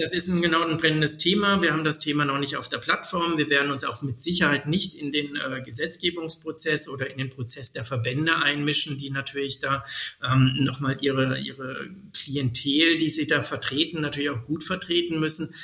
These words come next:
Aber wir bieten grundsätzlich die Möglichkeit, auch denen, die da vielleicht auch manchmal kontrovers miteinander diskutieren, eine Austauschplattform zu geben, in der dann auch koordiniert und am Ende dann vielleicht sogar mit einer Stimme gesprochen werden kann.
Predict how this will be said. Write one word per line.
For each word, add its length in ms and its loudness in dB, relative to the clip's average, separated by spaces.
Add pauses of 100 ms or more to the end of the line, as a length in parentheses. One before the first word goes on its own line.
(280)
Aber 200 0
wir 160 2
bieten 400 -2
grundsätzlich 640 0
die 140 -2
Möglichkeit, 680 -4
auch 240 -10
denen, 420 -2
die 120 -4
da 120 0
vielleicht 360 -4
auch 80 -4
manchmal 420 0
kontrovers 640 2
miteinander 500 -6
diskutieren, 680 0 (800)
eine 260 -6
Austauschplattform 1160 -2 (720)
zu 160 0
geben, 420 -2
in 160 -6
der 420 0
dann 180 -2
auch 200 -6
koordiniert 640 -2
und 260 -4
am 160 -2
Ende 260 -2
dann 160 -2
vielleicht 280 -2
sogar 200 0
mit 160 -4
einer 220 -2
Stimme 300 2
gesprochen 540 0
werden 240 2
kann. 320 -10